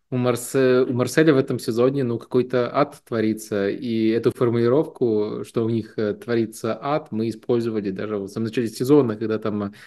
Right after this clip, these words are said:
Марцинина уходил. Кажется, это в прошлой жизни было, когда болельщики ему угрожали и все такое.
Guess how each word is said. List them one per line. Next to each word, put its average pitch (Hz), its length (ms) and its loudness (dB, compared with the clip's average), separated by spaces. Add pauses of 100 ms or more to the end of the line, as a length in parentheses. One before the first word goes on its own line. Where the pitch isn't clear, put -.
(160)
Марцинина 123 520 2
уходил. 110 540 2
Кажется, - 260 -2
это 117 120 -2
в - 100 -10
прошлой 117 300 -2
жизни 110 240 2
было, 98 180 0
когда 98 180 -2
болельщики 117 640 0
ему 101 560 0
угрожали 101 560 -4
и 95 300 -8
все 101 140 -8
такое. 110 500 0